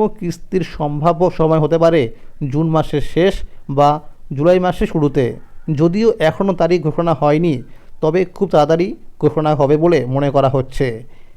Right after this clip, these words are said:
বিভিন্ন সূত্র মারফত জানা যাচ্ছে, জুন মাসের ষোলো থেকে চব্বিশ তারিখের মধ্যে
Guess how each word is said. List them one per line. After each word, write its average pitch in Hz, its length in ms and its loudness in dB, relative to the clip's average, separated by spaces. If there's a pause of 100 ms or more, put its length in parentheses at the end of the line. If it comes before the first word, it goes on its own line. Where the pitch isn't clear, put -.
(160)
বিভিন্ন 220 240 0 (140)
সূত্র 190 280 -4 (140)
মারফত 135 400 2 (340)
জানা 131 220 0
যাচ্ছে, 156 320 0 (640)
জুন 185 160 2 (140)
মাসের 185 320 4 (600)
ষোলো 175 280 2
থেকে 196 200 2 (140)
চব্বিশ 170 300 0
তারিখের 175 440 0
মধ্যে 143 340 0